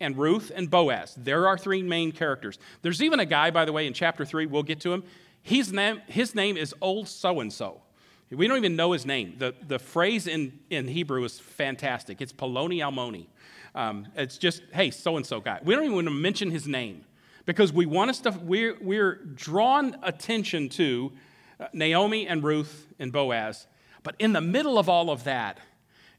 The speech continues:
it is God, through his hidden hand in the lives of regular people,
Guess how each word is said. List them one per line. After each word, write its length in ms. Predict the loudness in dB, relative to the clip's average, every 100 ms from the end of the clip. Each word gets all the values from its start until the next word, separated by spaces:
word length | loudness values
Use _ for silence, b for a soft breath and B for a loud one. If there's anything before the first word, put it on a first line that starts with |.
| _
it 120 | 2
is 200 | 2 -2
God, 680 | -4 0 2 2 2 0 -4 -10
through 180 | -4 -2
his 220 | -2 -4
hidden 380 | -2 -2 0 0
hand 480 | 0 -2 -2 -4 -8 B B
in 140 | -4 -2
the 100 | 0
lives 560 | -2 -2 0 -2 -2 -4
of 300 | -6 -4 0
regular 480 | 2 2 -2 -2
people, 800 | -6 -4 -2 0 0 0 0 -4